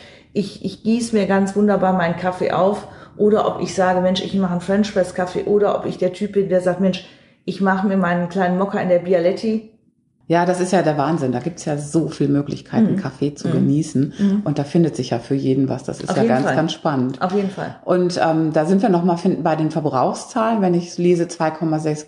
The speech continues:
Speaker 2: sechs Tassen Kaffee am Tag,
Speaker 1: Mhm.
Speaker 2: ist das erstmal nicht viel. Aber eine Statistik sagt natürlich,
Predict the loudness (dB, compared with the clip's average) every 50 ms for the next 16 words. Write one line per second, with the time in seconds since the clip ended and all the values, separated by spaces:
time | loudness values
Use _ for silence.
0 | _ _ -4 -2 -2 -2 -2 -4 -8 -6 -4 -4 -4 -2 -4 -6 -4 -4 -4 -6
1 | -4 -6 -6 -6 -6 -6 -4 -2 0 0 0 -2 -4 -6 -6 -4 -4 -4 -4 -4
2 | -2 0 0 0 2 0 0 0 0 0 0 0 0 -2 -4 -6 -4 0 2 2
3 | 2 2 0 0 0 0 0 -2 -2 -2 -4 -4 -2 -4 -6 -6 -4 -4 -6 -4
4 | -2 -2 -2 -2 -2 -4 -6 -4 -4 -4 -2 -2 -4 -6